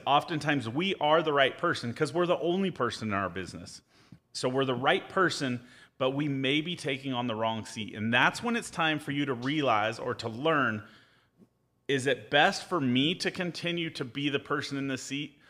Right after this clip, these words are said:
or is it time for me to bring somebody into my business and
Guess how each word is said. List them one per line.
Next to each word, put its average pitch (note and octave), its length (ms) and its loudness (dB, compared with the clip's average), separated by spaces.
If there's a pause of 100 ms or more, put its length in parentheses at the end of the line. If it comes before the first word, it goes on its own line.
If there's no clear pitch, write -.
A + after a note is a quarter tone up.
(220)
or B2+ 140 2
is A#2 100 -2
it A#2+ 100 -12
time C3 240 -2
for C3+ 140 -6
me B2 180 -4
to A#2 460 -6
bring B2 360 -2
somebody A#2+ 440 -4
into A2+ 240 -4
my A2 140 -4
business G2+ 480 -6 (320)
and G#2+ 340 -4